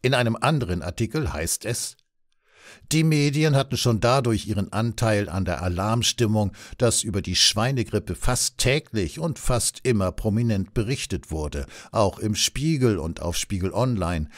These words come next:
So wurde bei vielen Lesern der Eindruck einer Gefahr erweckt."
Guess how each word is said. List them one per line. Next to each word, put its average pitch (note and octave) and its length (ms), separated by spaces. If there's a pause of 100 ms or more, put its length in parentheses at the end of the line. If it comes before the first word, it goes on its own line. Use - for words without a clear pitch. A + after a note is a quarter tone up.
(120)
So C3 360
wurde C#3+ 180
bei C#3 160
vielen D3 400
Lesern A#2 380
der A#2 180
Eindruck G2 500
einer G#2 200
Gefahr E2 460
erweckt." - 600